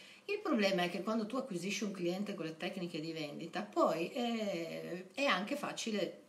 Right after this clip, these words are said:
perderlo. Perché? Perché se mi hai convinto con l'inganno, ok? E, e passatemi il termine, le tecniche di vendita un po' ingannano, devono esserti utili se,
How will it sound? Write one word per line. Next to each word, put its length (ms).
perderlo. 800
Perché? 520
Perché 480
se 440
mi 120
hai 160
convinto 600
con 180
l'inganno, 1120
ok? 220
E, 640
e 540
passatemi 500
il 120
termine, 760
le 180
tecniche 460
di 100
vendita 560
un 260
po' 220
ingannano, 920
devono 280
esserti 460
utili 540
se, 600